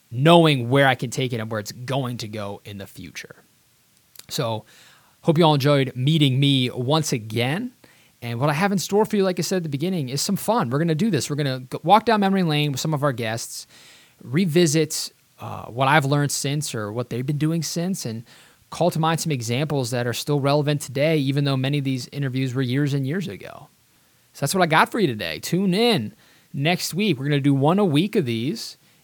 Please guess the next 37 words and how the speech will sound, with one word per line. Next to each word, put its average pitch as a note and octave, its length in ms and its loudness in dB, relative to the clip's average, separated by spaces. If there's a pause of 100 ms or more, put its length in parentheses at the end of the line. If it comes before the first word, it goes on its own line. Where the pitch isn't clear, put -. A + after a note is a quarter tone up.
and C#3 100 -6
we're E3 80 -4
gonna E3 120 -4
have G#3 100 -2
some A3+ 120 -4
fun. - 380 -2 (880)
So C3 540 -4
if - 160 -10
you E3+ 80 0
wanna E3+ 200 0
try F3 200 -2
to D3 80 -6
guess D3 760 0 (280)
which C#3+ 260 0
episode C3+ 600 0
is A#2+ 140 -4
gonna A#2+ 180 -4
come A#2+ 260 -6
next, A#2+ 380 -6
or G3+ 320 6
if C#3 200 -4
you've D#3 220 -4
got F3+ 300 0
one E3+ 200 0
in C3 220 -2
mind, B2+ 640 -4 (420)
let's - 180 -6
talk G3+ 300 -6
about G#2+ 260 -4
it. G2 100 -12
Shoot E3 200 -6
me E3+ 180 -4
a D#3 80 -4
message C#3 420 -4
on A#2 160 -4
social C#3+ 380 -6
media. E3 600 -4